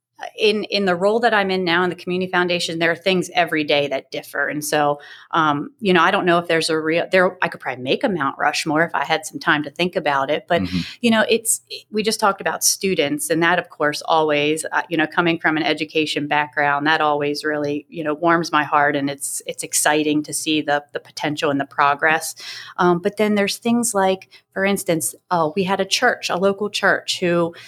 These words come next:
Speaker 1: um, was having a, a congregation that was getting smaller, went through the p-, pandemic,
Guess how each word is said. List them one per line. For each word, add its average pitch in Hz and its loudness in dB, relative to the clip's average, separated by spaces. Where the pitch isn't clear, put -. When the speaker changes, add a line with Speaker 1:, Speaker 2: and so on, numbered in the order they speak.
Speaker 1:
um, 170 2
was 185 0
having 202 0
a, 196 2
a 180 4
congregation 190 0
that 180 0
was 196 -4
getting 196 0
smaller, 165 0
went 202 -4
through 214 2
the 202 0
p-, 185 -10
pandemic, 175 0